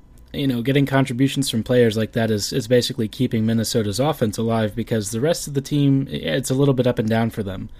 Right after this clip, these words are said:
Um, their goaltending has been very rough this season. Devin Dubnyk is, yeah, not, not so good. Um, and they're, you know, they're just getting a bit lit up at times.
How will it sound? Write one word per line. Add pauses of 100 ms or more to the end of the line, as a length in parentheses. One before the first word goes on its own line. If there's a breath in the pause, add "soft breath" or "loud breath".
(260 soft breath)
Um,
their
goaltending
has
been
very
rough
this
season. (240 soft breath)
Devin
Dubnyk
is, (180)
yeah,
not,
not
so
good. (540 loud breath)
Um,
and
they're,
you
know,
they're
just
getting
a
bit
lit
up
at
times.